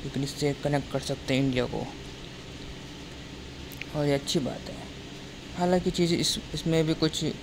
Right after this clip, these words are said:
है, लेकिन ये game बहुत अच्छी है, amazing है। Indian Gods के बारे में, abilities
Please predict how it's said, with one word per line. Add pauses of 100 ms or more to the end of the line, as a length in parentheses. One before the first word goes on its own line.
है,
लेकिन
ये
game
बहुत
अच्छी
है,
amazing
है। (680)
Indian
Gods
के
बारे
में,
abilities